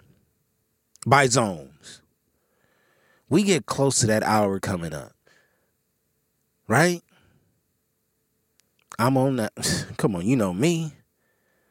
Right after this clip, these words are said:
I'm on Netflix. I'm on Hulu. I'm watching my T V shows. I'm binging. Next thing you know, I'm getting, you know how you get really into the show? Like, you on,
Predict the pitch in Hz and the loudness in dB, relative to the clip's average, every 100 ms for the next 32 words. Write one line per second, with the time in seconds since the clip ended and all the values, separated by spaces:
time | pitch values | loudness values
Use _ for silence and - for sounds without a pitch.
0 | _ _ _ _ _ _ 113 131 113 104 | _ _ _ _ _ _ -2 0 0 2
1 | 123 - 135 131 120 110 95 113 135 131 | 0 0 -2 0 -2 -2 -2 0 0 0
2 | 135 147 - _ _ _ _ _ _ - | -2 -6 -16 _ _ _ _ _ _ -6
3 | - 135 127 - 104 95 131 127 131 127 | 0 2 2 2 -2 0 0 0 0 0
4 | 131 127 135 143 - - 117 110 127 117 | 0 0 -2 -8 -10 -6 0 2 2 -2
5 | 127 147 _ _ _ _ _ _ _ _ | -6 -8 _ _ _ _ _ _ _ _
6 | _ _ _ _ _ _ _ _ _ _ | _ _ _ _ _ _ _ _ _ _
7 | _ 120 151 - 151 147 147 139 151 156 | _ 0 0 2 0 2 2 2 2 2
8 | 120 113 151 196 170 156 170 147 107 87 | -2 -2 0 2 4 2 2 -2 -2 4
9 | 139 170 165 151 165 175 160 - 175 180 | 4 4 0 -2 0 2 2 4 2 2
10 | 180 - _ _ - 127 117 98 - 131 | -4 -12 _ _ 2 4 4 -2 0 2
11 | 156 165 160 147 131 113 | 4 4 4 4 0 -2